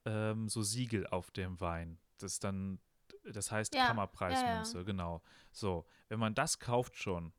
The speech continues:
Speaker 1: einen Wein mit
Speaker 2: Dann ist
Speaker 1: Auszeichnung,
Speaker 2: gut?
Speaker 1: dann, dann kann man schon ziemlich sicher sein, das wird, das wird keine Scheiße sein. Ob der einem selber jetzt perfekt schmeckt, ist eine andere Sache.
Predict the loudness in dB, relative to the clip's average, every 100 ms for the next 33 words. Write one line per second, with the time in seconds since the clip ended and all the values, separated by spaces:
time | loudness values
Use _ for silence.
0 | _ _ _ -6 2 2 4 2 4 4
1 | 2 0 0 0 -2 -6 _ _ _ -6
2 | -2 0 -2 -2 0 0 -2 -2 -4 -6
3 | -4 -2 -2 -4 -4 -2 -4 -4 -6 -8
4 | -10 _ -8 -6 -6 -4 -2 -2 0 0
5 | -2 -4 -8 -6 2 2 6 6 6 4
6 | 4 4 4 0 -2 -6 -8 -6 -6 -8
7 | -6 -6 -6 -4 0 0 0 -2 -6 -8
8 | -10